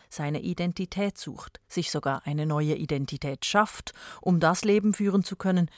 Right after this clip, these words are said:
das er gerne führen möchte. Ich wollte von Eran Riklis wissen, ob das eine typisch israelische Geschichte sei,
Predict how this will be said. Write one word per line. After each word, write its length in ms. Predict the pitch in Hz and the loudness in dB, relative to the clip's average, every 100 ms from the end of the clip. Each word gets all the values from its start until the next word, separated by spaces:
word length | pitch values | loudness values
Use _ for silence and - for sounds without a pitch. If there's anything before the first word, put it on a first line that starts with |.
| _ | _
das 140 | 185 | 0
er 100 | 196 | 0
gerne 300 | 165 147 143 | 2 2 2
führen 380 | 151 180 151 135 | 0 0 0 0
möchte. 340 | 135 - - - _ _ _ _ _ _ _ - - _ _ | -2 -4 -8 -12 _ _ _ _ _ _ _ -20 -20 _ _
Ich 200 | - 214 | 2 6
wollte 260 | 220 247 247 | 8 6 4
von 180 | 202 190 | 4 4
Eran 360 | 175 165 165 | 2 4 2
Riklis 380 | 160 165 180 - | 2 0 -2 0
wissen, 300 | 170 - 175 | -2 0 0
ob 120 | 175 | 0
das 180 | - 180 | 0 0
eine 260 | - 196 185 | 2 0 0
typisch 460 | - 202 - 226 | -4 -4 -2 -2
israelische 580 | 202 190 196 240 240 175 | -2 -2 0 2 0 -2
Geschichte 420 | 156 - 156 - | -4 -4 -6 -8
sei, 280 | 156 147 135 | -6 -4 -6